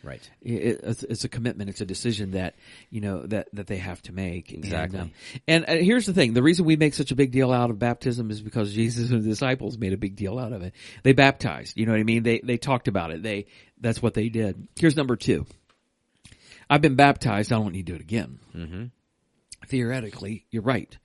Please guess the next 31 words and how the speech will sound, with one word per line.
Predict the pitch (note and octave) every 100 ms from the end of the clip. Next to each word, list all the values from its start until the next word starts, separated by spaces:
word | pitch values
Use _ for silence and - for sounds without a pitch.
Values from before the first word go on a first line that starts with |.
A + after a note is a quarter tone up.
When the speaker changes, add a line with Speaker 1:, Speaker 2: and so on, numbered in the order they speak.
| _ _ -
Speaker 1:
Right. | D2
Speaker 2:
You | G#2+
don't | A2
need | A#2
to | G#2+ G2+
do | F2+
it | -
if, | C3+ G2 E2+ - - _
if, | A2+ -
if, | G2+
if, | G#2+
if | B2+ F2 F2 G2
Speaker 1:
If. | F2 A#2 - - - -
Speaker 2:
there | A2 A#2+ A#2+ A2+ A2+
was | A2 A2 A2 G#2+ G#2 G#2 -
that | - A2 G2+
moment | A#2 A2+ G#2+
in | G#2
your | G2+
life | F#2 G2+ A2+
when | G2
you | A#2
decided | B2 - G#2 G2
to | F#2
give | G#2
your | G#2
life | G2+ G2+ -
to |
Jesus | G2 G#2 F#2 F#2
Christ, | - F2+ F#2 A2 - -
and | G#2 G2+ F#2+